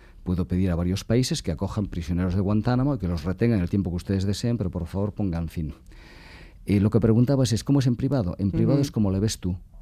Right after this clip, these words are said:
Speaker 1: Y el mismo modo con que nos sonríe a nosotros en el avión, sonríe a cualquier persona en cualquier lugar. Y un espectáculo fascinante es caminar por detrás del Papa. Y como él va sonriendo a la gente, tú ves como una especie de arco iris de sonrisas allí por donde él va avanzando,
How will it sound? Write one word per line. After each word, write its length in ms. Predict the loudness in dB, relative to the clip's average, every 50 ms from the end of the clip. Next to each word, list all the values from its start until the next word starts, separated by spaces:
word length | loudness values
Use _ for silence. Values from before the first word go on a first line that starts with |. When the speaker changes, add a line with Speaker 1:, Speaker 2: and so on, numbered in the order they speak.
| -20 -20 -20 -20 -20 -20 -20 -20 -20 -20 -20 -20 -20 -8 -2
Speaker 1:
Y 240 | -2 -2 0 0
el 120 | 2 4 4
mismo 360 | 6 6 6 6 6 6 4
modo 360 | 4 4 4 6 6 4 2 2
con 160 | 2 0 0
que 80 | 0
nos 120 | 0 -2 0
sonríe 340 | 0 0 0 2 2 4 4
a 40 |
nosotros 440 | 2 2 0 0 -2 -2 -2 0 0
en 100 | 0 2
el 100 | 2 2
avión, 380 | 0 2 2 2 4 2 2 0
sonríe 360 | 0 0 0 2 2 2 0
a 40 | 0
cualquier 300 | 0 -2 -2 -4 -4 -2
persona 320 | -4 -2 0 2 2 4
en 60 | 4
cualquier 280 | 2 2 0 0 0 0
lugar. 340 | 0 0 0 0 -2 -4 -6 -10 -16 -20 -8 0
Y 120 | 2 6
un 140 | 8 8 8
espectáculo 640 | 6 4 0 -2 -2 0 0 -2 0 0 0 0 0
fascinante 640 | 0 -2 -2 0 2 2 2 4 2 2 2 0
es 120 | 0 0 0
caminar 460 | 0 2 2 4 4 4 2 2 0
por 160 | -2 -2 -2
detrás 320 | -2 -2 -2 -2 -2 0 0
del 160 | 0 -2 0
Papa. 440 | 0 -2 -2 -2 -2 -4 -4 -4 -6 -10 -18 -20 -20 -20 -20 -20 -20 -14 -12
Y 80 | -8 -2
como 180 | 2 4 4
él 100 | 4 4
va 60 | 4
sonriendo 400 | 4 4 4 6 6 6 4 4
a 40 | 4 2
la 80 | 2
gente, 340 | 2 2 2 2 2 2 -2
tú 160 | 0 2 2 4
ves 300 | 4 4 2 0 -4 -4
como 180 | 0 2 2 2
una 40 |
especie 420 | 2 0 -2 -2 -2 0 0 0 0
de 220 | 0 -2 -2 -2
arco 340 | -4 -6 -8 -8 -6 -4 -2
iris 280 | -2 0 0 -2 -2 -2
de 80 | -2
sonrisas 760 | -2 -2 -2 -2 0 -2 -2 -2 -2 -2 -4 -4 -4 -6 -6 -6
allí 160 | -4 -2 -2
por 180 | -2 -2 -2 -2
donde 220 | 0 0 0 2
él 120 | 2 2 2
va 60 | 2
avanzando, 540 | 0 0 -2 -2 -2 -2 0 0 0 -2